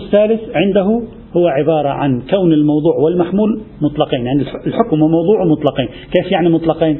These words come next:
يعطي مثال، يقول: إذا إجا شخص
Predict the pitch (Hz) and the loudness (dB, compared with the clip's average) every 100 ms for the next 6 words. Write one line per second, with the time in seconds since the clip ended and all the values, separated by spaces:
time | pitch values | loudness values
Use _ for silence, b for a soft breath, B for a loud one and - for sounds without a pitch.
0 | - 165 147 156 143 135 110 - - - | 0 -2 0 0 0 -2 -8 -10 -20 -20
1 | B B B - 240 254 240 285 277 285 | B B B 0 2 4 2 4 2 0
2 | 175 | -4